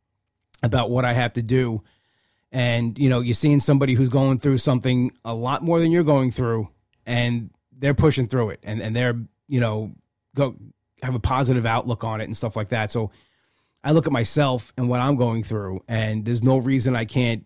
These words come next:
take care of myself. There's no reason I can't get to the gym. And there's no reason I can't do any of these things. And, you know, we could feel sorry for ourselves all we want. That's not gonna change anything. That's not gonna change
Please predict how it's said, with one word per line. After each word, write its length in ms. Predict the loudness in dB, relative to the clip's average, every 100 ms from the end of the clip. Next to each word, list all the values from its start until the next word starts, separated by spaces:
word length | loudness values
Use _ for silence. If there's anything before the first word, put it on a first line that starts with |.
| _
take 180 | -4 0
care 160 | 0 0
of 100 | 0
myself. 520 | -2 -2 -4 -6 _ _ _ _ _ _
There's 140 | -2 2
no 100 | 4
reason 280 | 4 2
I 80 | 2
can't 220 | 2 0
get 140 | 0 -2
to 80 | -2
the 100 | 0
gym. 440 | -2 -2 -4 -6 _ _ _ _ _ _ _ _ _ -2
And 100 | 0
there's 120 | 2
no 100 | 4
reason 260 | 4 4
I 60 | 0
can't 220 | 0 0
do 120 | 2
any 140 | 2 0
of 60 |
these 160 | -2 -10
things. 340 | -12 -12 -20 _ _ _ _ _ _ _ _ _ _ _ _ _ _ -2
And, 440 | 2 2 2 0
you 120 | 2 4
know, 360 | 4 2 -2 -18 _ -20 _ _ _
we 80 | -2
could 160 | 0 4
feel 180 | 4
sorry 320 | 6 4 4 4
for 160 | 2
ourselves 380 | 2 4 4 2
all 140 | 2
we 100 | 2
want. 360 | 4 4 2 0 _
That's 260 | -2 2
not 320 | 4 4 2 0
gonna 160 | 0
change 340 | 2 0 2 -2
anything. 520 | -6 -10 -12 -14 -8
That's 220 | -8 -2
not 180 | -2 0
gonna 160 | 0 0
change 560 | 2 2 2 -2 -8